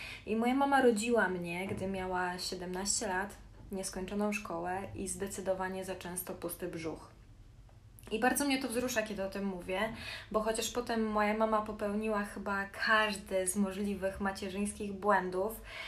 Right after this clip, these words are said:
to ten jeden raz, kiedy się zbuntowała skrobance i w ogóle aborcji, e, no,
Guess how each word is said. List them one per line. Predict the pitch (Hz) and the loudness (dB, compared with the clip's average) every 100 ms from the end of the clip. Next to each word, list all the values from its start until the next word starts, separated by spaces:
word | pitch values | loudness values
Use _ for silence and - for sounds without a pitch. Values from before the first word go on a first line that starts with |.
| - | -6
to | - | -4
ten | 214 214 | 2 4
jeden | 220 233 240 | 4 4 6
raz, | 208 202 226 - | 6 6 6 4
kiedy | 208 202 202 | 0 0 0
się | - 208 196 190 190 | 0 0 2 2 2
zbuntowała | 196 190 202 202 196 190 208 208 196 190 | -2 -2 0 0 0 2 6 6 4 4
skrobance | - 220 202 190 196 196 202 190 180 180 | 2 0 -4 2 2 4 2 2 0 -4
i | 196 | -4
w | 190 | -4
ogóle | 190 202 190 - | -2 2 4 4
aborcji, | 185 190 190 202 - 202 220 233 - - - - | 2 4 2 2 -2 0 0 0 -6 -10 -8 -6
e, | - - - | -4 -4 0
no, | 214 208 | 2 2